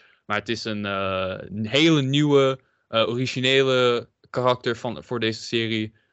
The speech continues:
Ehm, en het is, eh, ja, dit is ook, eh,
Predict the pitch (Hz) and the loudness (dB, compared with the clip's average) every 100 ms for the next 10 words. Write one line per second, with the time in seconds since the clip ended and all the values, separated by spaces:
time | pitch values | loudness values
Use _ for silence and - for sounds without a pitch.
0 | _ - 98 95 90 92 95 _ _ _ | _ -6 -2 -2 -4 -10 -14 _ _ _
1 | _ _ _ _ _ _ - - 110 104 | _ _ _ _ _ _ -20 -8 -4 -4
2 | 104 107 - 104 92 80 - 101 104 - | -4 -8 -8 -6 -4 -4 -4 0 0 0
3 | 117 110 104 101 101 101 | -6 -4 -2 -2 -2 -2